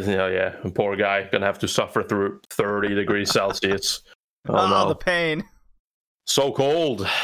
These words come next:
Speaker 1: Yeah, nah, it's, it's a mess. It's a mess. It's especially fun when, you know, it's f-, especially fun when your family starts big projects like that,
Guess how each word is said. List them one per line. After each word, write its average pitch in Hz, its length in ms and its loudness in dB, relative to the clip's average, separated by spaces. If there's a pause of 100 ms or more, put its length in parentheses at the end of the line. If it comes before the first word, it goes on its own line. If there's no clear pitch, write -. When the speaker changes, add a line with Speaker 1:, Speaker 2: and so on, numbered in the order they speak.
(400)
Speaker 1:
Yeah, 117 220 4
nah, 107 200 2
it's, - 420 -4 (460)
it's 196 160 2
a - 80 2
mess. - 580 0 (600)
It's 156 160 0
a 131 80 2
mess. 101 540 -2
It's - 100 -10
especially 123 340 0
fun 117 320 0
when, 110 160 2
you 107 120 2
know, 101 280 0 (460)
it's - 180 -12
f-, 160 80 4
especially 208 380 0
fun 151 240 2
when 139 100 0
your 123 100 2
family 120 380 0
starts 117 340 0
big 113 220 0
projects 120 400 0
like 127 200 2
that, 131 260 2